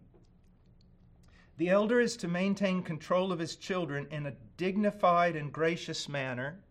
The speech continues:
not with manipulation, intimidation, outbursts of anger, or physical abuse."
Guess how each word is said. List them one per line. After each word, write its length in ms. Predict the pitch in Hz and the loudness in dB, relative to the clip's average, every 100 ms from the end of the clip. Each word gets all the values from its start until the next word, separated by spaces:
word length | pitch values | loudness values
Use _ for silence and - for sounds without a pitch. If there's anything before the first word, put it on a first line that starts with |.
| - | -16
not 240 | 127 147 156 | -2 -2 0
with 160 | 180 | -4
manipulation, 1040 | 190 185 190 185 185 170 156 - 160 156 - | -2 0 0 -2 0 2 0 -4 -8 -8 -10
intimidation, 960 | 139 139 185 180 147 143 135 - 147 147 | -12 -6 -4 -2 -2 -4 -4 -8 -10 -6
outbursts 500 | 147 156 151 185 180 | 0 0 2 -2 -2
of 140 | 175 151 | -4 -2
anger, 320 | 151 151 156 | -2 -2 -4
or 20 | |
physical 520 | 156 156 156 156 170 | -4 -6 -6 -8 -8
abuse." 520 | 165 139 131 123 - | -6 -6 -6 -8 -14